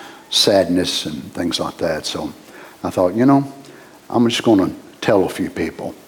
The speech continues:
how much I appreciate them. And let me share with you how far gone our world is. I started telling nurses and doctors and janitors.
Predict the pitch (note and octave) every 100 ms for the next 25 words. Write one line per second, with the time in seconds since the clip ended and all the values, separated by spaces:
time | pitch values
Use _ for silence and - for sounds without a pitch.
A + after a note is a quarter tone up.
0 | - - - F2+ E2 - E2 - F#2+ -
1 | C#2 C#2 B1+ - - - - - - -
2 | - - - - - - _ G#2+ B2+ D3
3 | - D3 G#2 - A2 A2 G2+ - A2+ G2+
4 | - G2+ F#2 E2+ D#2+ - E2+ E2 E2+ F2+
5 | F2 D#2 - E2 D#2+ D#2+ - - - -
6 | - - - - - G2 A#2 G#2 F#2+ A2+
7 | G2+ G2 F#2+ G2 - G2+ F#2 - D#2+ D2+
8 | F#2 F2+ - F#2+ F2 F2 E2+ D#2 - -
9 | - - G2 G2 F#2+ F#2+ F2+ F2 - -